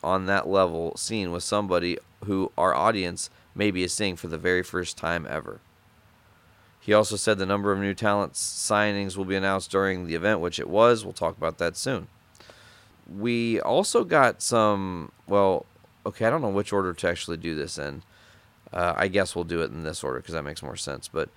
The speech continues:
uh, as I said thir-, befo-, before we get into this, folks, quick drink break brought to you by Podcastrophe, coming tomorrow on the Journey into Comics Network or at podcastrophepod dot podbean dot com, or get them on iTunes. Just search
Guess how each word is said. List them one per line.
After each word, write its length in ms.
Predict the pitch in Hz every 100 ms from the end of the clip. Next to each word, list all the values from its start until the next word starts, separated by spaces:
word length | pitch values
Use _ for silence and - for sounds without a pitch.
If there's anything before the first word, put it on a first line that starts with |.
| - - - -
uh, 360 | 98 98 80 50 -
as 220 | 123 123
I 60 | 127
said 260 | 131 110
thir-, 160 | 123 117
befo-, 240 | 117 160 -
before 280 | 127 - 160
we 100 | 104
get 160 | 92 80
into 140 | 80
this, 220 | 67 67
folks, 380 | - 80 - - _
quick 200 | - 220
drink 300 | - 123 101
break 300 | - 80 80 -
brought 240 | 117 127
to 80 | -
you 80 | 117
by 340 | 104 110 120 - _ _ _ -
Podcastrophe, 880 | - 156 - 170 180 - 135 131
coming 300 | 123 175 208
tomorrow 680 | 156 170 165 175 202 156 131 - - _ - -
on 220 | 101 147
the 80 | 151
Journey 300 | 110 131 139
into 160 | 135 120
Comics 420 | 135 131 127 -
Network 320 | 135 127 135
or 260 | 143 175 175
at 100 | 110
podcastrophepod 960 | 131 127 151 151 - 127 104 117 117 110
dot 200 | 98 -
podbean 480 | 107 110 98 101
dot 240 | 98 87 -
com, 340 | 110 110 107
or 300 | - 120 127
get 200 | 107 104
them 140 | 104 90
on 140 | 92
iTunes. 440 | 90 92 - 113 117
Just 200 | 98 -
search 320 | 92 67